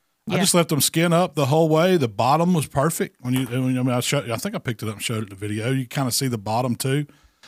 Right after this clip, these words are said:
Speaker 1: But, um, they were, I mean, it was perfect. It was perfectly cooked. I did, I spent some time trimming those thighs.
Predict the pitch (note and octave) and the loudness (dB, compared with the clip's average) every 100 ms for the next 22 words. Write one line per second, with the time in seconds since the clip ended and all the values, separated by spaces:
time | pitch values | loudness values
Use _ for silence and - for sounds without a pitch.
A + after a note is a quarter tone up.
0 | _ B2+ C3 B2 A#2 C#3+ E3 A#2+ G#2 A#2+ | _ 0 2 2 4 4 4 2 -2 -2
1 | E3 - - C3+ C#3+ - D#2 D#3 - B2 | -2 -2 -4 -2 -2 -2 -8 -8 -6 -6
2 | C#3 G2+ - B2 A#2+ - _ - - C3 | -6 -8 -6 -6 -6 -12 _ -20 -2 2
3 | C#3+ A3+ F3 - D#3 - C#4+ C4+ F#3+ C#3 | 6 6 6 2 2 2 0 0 -2 0
4 | D#3+ E3+ E3+ D3 B2 - - - D#3+ D3+ | 0 2 4 4 2 -2 -6 0 2 2
5 | C3 A#2 - A#2+ G#2 F#2 D2+ - | 2 0 -2 -4 -8 -10 -12 -14